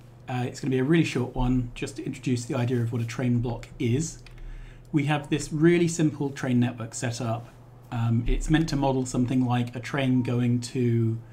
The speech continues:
an ore patch and dumping ore back at a smelter. So we have two trains on this network. They're shuttling backwards and forwards between two train stops. If we go into the map, you can see the train stops are named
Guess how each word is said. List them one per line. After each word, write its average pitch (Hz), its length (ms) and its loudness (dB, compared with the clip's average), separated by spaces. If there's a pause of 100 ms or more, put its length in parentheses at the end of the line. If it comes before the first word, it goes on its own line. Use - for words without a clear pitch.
(320)
an 110 80 -4
ore 139 240 2
patch 120 580 -6
and 120 200 2
dumping 120 320 0
ore 123 180 -2
back 113 220 -2
at 110 60 -4
a 110 40 -6
smelter. - 520 -8 (420)
So - 160 -4
we 120 60 2
have 117 140 2
two 240 200 4
trains 127 420 2
on 98 80 -6
this 101 180 -6
network. 98 440 -8 (840)
They're 117 120 -4
shuttling 160 380 0
backwards 131 320 -2
and 120 140 0
forwards 113 320 0
between 117 280 -2
two 143 160 2
train 110 280 -2
stops. - 520 -8 (640)
If 170 240 -6
we 180 400 4 (100)
go 139 120 2
into 131 180 2
the 110 80 -2
map, 139 400 2 (160)
you 123 100 -2
can 120 140 0
see 123 160 0
the 120 80 0
train 131 320 -2
stops - 500 -6
are 123 180 0
named 123 560 4